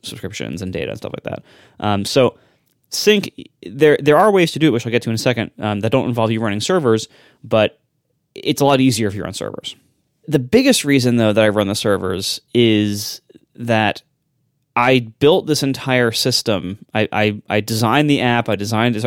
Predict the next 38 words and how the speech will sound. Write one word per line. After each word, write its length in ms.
its 140
architecture, 520
I 60
des-, 180
I 120
built 320
the 120
infrastructure 640
in, 240
like, 240
twenty 340
thirteen 400
and 80
twenty 200
fourteen. 520
And 280
that 160
was 120
a 60
long 240
time 240
ago. 320
And 240
things 260
were 80
different 360
back 220
then. 340
Um, 380
I 160
had 240
more 140
of 60
a 40
tolerance 480
for 100
running 240
servers. 580